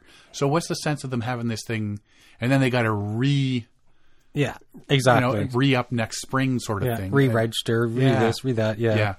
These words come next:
Speaker 2: So it definitely is a s-, a smart thing to
Speaker 1: Yeah.
Speaker 2: do.
Speaker 1: So there's three different basic plans, right? There's the basic plan for twenty-five bucks, you get twenty-five messages.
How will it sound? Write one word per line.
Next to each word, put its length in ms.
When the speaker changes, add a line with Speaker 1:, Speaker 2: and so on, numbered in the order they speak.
Speaker 2:
So 120
it 60
definitely 340
is 100
a 40
s-, 180
a 80
smart 380
thing 200
to 60
Speaker 1:
Yeah. 180
Speaker 2:
do. 40
Speaker 1:
So 160
there's 260
three 100
different 360
basic 440
plans, 460
right? 180
There's 200
the 100
basic 420
plan 280
for 120
twenty-five 480
bucks, 240
you 60
get 120
twenty-five 460
messages. 560